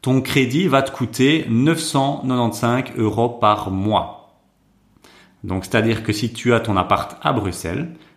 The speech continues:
chaque mois, tu vas perdre quatre-vingt-quinze euros avec ton bien du côté de Bruxelles. C'est quand même pas fameux.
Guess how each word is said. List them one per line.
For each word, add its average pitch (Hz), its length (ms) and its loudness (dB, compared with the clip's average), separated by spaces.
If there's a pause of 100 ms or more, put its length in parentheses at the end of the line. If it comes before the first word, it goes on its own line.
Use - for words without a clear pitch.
chaque - 460 -2
mois, 90 520 -6 (640)
tu 180 180 0
vas 170 140 4
perdre 104 380 0 (500)
quatre-vingt-quinze 147 720 2
euros 113 440 -2
avec 131 360 0
ton 120 180 0
bien 139 280 0
du 113 140 -6
côté 120 220 0
de 123 80 4
Bruxelles. 104 680 0 (880)
C'est - 160 -20
quand 87 140 -4
même 87 180 -4
pas 135 280 0 (240)
fameux. 113 320 0